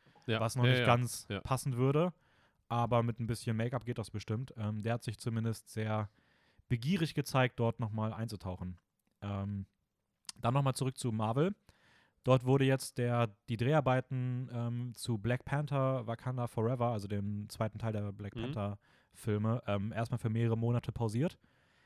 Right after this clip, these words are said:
Speaker 2: weil sich, ähm, potenziell neue Hauptdarstellerin Letitia Wright, die anscheinend jetzt die Hauptdarstellerin der Reihe werden wird, die spielt Shuri, die Tech,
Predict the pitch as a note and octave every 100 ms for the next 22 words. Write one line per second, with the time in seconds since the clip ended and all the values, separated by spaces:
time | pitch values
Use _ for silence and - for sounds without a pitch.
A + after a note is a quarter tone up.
0 | _ - F#2+ A#2 C3 D3 D3 B2 C3+ C3
1 | - - B2+ B2 B2+ B2 B2 _ _ _
2 | _ _ - F#3 A#3+ A3 - E3 E3+ D#3
3 | C#3+ F3 D#3+ F3 - D#3 - D3+ D3+ C#3+
4 | C3 C3+ - F#3 - C#3 B2 B2+ B2 D#3
5 | - - B2+ A#2+ - A#2+ A#2 A#2+ - A#2+
6 | - A2+ A2+ A2 G#2+ G#2 G#2 G#2 G#2+ G#2
7 | G#2 G#2+ G#2 D3+ - _ _ _ _ -
8 | A2 - G#2+ G#2+ G#2+ - F3 D3 D#3+ F#3+
9 | _ - A#2 A2 - C3 -